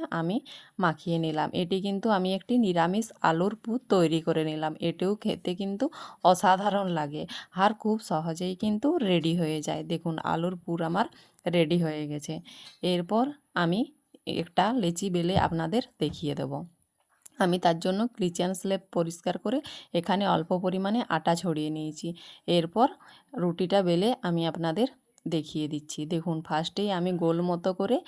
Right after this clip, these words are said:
রুটির মতো বেলে নেব। দেখুন, সুন্দরভাবে আমি চেপে চেপে রুটির মতো গোল আকার করে মেলে নিলাম। এরপর এখানে চামচের সাহায্যে আমি পুরটা দিয়ে দেব।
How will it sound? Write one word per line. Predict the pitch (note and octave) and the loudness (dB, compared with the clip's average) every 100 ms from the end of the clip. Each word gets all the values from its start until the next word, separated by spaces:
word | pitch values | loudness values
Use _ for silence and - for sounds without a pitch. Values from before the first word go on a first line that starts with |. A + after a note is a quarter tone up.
| - - - F3 | -10 -18 -2 0
রুটির | E3 F3+ F#3 | 2 2 2
মতো | F#3 F3+ D#4+ E4 E3 | 2 4 2 2 0
বেলে | E3 D3 C#3+ | 2 2 0
নেব। | D3 - E3 F3 | 0 -4 -8 -6
দেখুন, | E3+ - E3 | -6 -2 -4
সুন্দরভাবে | - E3 D#3+ E3+ E3+ F3+ F3 B3+ - | -2 -2 2 2 2 0 0 0 0
আমি | E3+ E3 | -2 -2
চেপে | D#3+ D#3+ E3 | -4 -2 -2
চেপে | F3 E3+ C#4 F#4 - - - - | -2 0 0 -2 -12 -20 -20 -4
রুটির | E3+ D#3+ E3+ F3 | -2 2 2 2
মতো | F3 E3+ C#4 | 2 4 4
গোল | C#4 F3 E3+ | 4 4 6
আকার | E3 E3+ E3+ | 6 4 2
করে | F3+ G#3 F4+ F4+ - | 2 2 0 -4 -2
মেলে | F3 D#3 D3+ | 0 2 0
নিলাম। | D3+ D3+ D#3 - | -2 -4 -6 -4
এরপর | E3 E3 E3+ A3 - | 2 2 2 0 2
এখানে | F3 E3+ F3 F3 | 0 2 2 2
চামচের | E3 E3 E3+ E3+ F#3+ | 2 2 0 -2 -6
সাহায্যে | - F#3 F3+ F3+ E4 - - - - | -2 -2 0 0 -2 -2 -14 -12 -2
আমি | E3 F#3+ D#4 - | 2 2 0 0
পুরটা | F#3 E3+ - A#3 | 2 2 4 6
দিয়ে | F3+ D#3 | 6 2
দেব। | D3+ D3+ - | 0 -2 -4